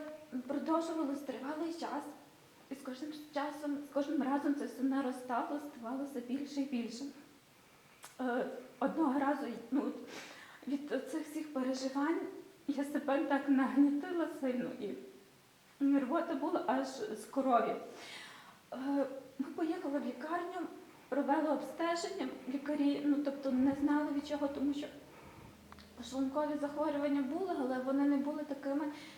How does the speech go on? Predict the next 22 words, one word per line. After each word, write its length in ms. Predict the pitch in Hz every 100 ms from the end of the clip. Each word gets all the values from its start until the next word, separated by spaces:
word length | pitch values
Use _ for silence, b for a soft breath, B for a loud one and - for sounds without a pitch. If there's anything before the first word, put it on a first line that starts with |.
| B
які 200 | - -
могли 360 | 247 269 269 302
би 140 | 285 277 - -
призвести 920 | 254 277 262 262 262 247 269 277 285
до, 320 | 220 254 254 247 - - -
ну, 400 | 247 247 254 - - - - - - - - 247 233 240 - - -
рвоти 460 | 262 254 277 277 247 -
з, 100 | 247
з 120 | 247
кров'ю, 520 | - 254 240 226 240
не 180 | 240 262
з 40 |
тими 220 | 254 262 247
такими 480 | 247 262 254 240 240 B B B
виділеннями. 600 | 262 233 226 214 196 214 220 B B B - - - - - - - - - - 254
Я 120 | 277
подзвонила 500 | 277 294 277 277 294
до 160 | 294 277
отця 220 | 277 294 320
Олега, 380 | 302 277 262 294 302 269
він 180 | 302 320
помолився. 640 | 311 311 277 277 277 -